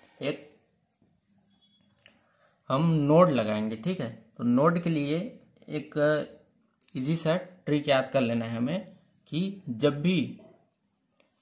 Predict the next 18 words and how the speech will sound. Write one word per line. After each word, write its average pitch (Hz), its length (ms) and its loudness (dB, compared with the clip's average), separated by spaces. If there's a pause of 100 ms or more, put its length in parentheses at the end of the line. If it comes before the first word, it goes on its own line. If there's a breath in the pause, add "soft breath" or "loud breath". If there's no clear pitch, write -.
मास 143 360 0
की 185 120 -4
बात 151 300 2
हो 110 100 -6 (960)
तो 135 120 -2
मास 139 340 -2
के 165 100 -4
साथ 151 280 0
हमें 147 160 0
लिखना 143 300 -2
है 143 200 -2 (2000)
डी 147 260 0
स्क्वायर 135 500 -4 (260)
एक्स 139 280 -10
upon 123 340 -6 (360)
डी 120 220 -2
टी 120 200 -4
स्क्वायर - 340 -14